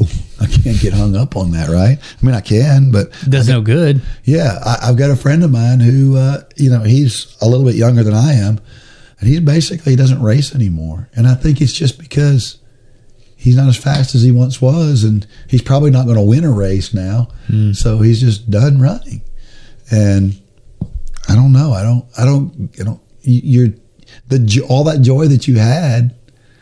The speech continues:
Speaker 1: all those other times, you've just thrown it away because you can't get past the past.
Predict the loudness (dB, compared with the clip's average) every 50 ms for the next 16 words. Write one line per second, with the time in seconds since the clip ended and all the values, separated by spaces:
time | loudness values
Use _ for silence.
0 | _ _ -20 _ _ _ _ _ _ -20 -20 -20 -20 -20 -20 -20 -20 -20 -20 -10
1 | -4 -2 -2 0 2 2 2 2 2 2 2 2 0 0 2 2 2 4 4 4
2 | 4 2 2 0 -2 -2 -2 0 2 2 2 2 2 2 2 2 2 2 2 0
3 | 0 -2 -2 0 0 0 0 -2 -2 -2 -2 -2 -2 -2 -8 -14 -14 -8 -2 0
4 | 0 0 0 -2 -2 -6 -6 -12 -10 -6 -6 -6 -6 -6 -12 -14 -12 -8 -8 -8
5 | -8 -8